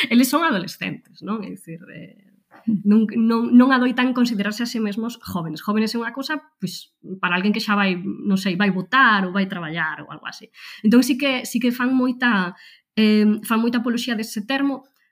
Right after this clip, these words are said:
Speaker 1: a non ser cando, que tamén os hai que se resisten, que di, "Pero como que adolescentes? Si nosotros so-, somos niños, estos rapazas máis altas que a min, non?" Pero claro, o que dicimos, pois unha cousa é como te sentes e outra cousa é como te clasifican os demais. Em, eh,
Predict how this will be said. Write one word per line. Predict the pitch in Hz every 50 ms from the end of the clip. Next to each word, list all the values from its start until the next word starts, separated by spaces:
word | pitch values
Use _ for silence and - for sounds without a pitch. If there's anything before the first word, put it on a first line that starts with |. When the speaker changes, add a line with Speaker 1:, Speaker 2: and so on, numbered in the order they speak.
| _ _ _ _ _ _ _ -
Speaker 1:
a | 240 247 269
non | 277 294
ser | 277 320 302 -
cando, | - 349 370 349 320 294 311 330 392 - -
que | - 196 185
tamén | 185 185 202 202 208
os | 202 233
hai | 247
que | 240 240 196 -
se | 247
resisten, | 262 247 277 269 269 311 302 -
que | 247 202
di, | 196 196 196 190
"Pero | 196 180 175 -
como | 294 370 370
que | - 262
adolescentes? | 208 170 170 156 160 - - - 254 320 - - - 196 - - - _
Si | - - 196 190
nosotros | 196 185 214 214 285 240
so-, | 262 330 294 247
somos | 247 262 208 196 170 185
niños, | 202 226 226 196 185 185
estos | 175 180 - 214 202
rapazas | 208 208 202 220 220 226 247
máis | 233 226 220
altas | 214 190 185 180 165
que | 175
a | 170
min, | 180 180 156 160
non?" | 214 240 - - - - - - -
Pero | 208 208
claro, | 196 247 285 262 196 - - - _ _ -
o | - 196
que | 196 196 190
dicimos, | 190 - 269 269 202 -
pois | 202 190
unha | 208 214 214 214
cousa | 226 226 220 240
é | 226 233
como | 233 226 226
te | 233 220
sentes | - 254 247 247 254 247 247 247 254 254 226
e | 208
outra | 202 196 214 196
cousa | 196 214 220 214
é |
como | 226 226 208 202
te | 190
clasifican | 196 196 190 202 190 202 190 185 175 165
os | 165 175 160
demais. | 156 151 - - - _ - _ _ _ _ _ _ _ _ _ _ _ _ _ - -
Em, | 214 214 214 214 214 214 214 - - - - - _ _ _ -
eh, | - 233 226 226 220 214 196 - - -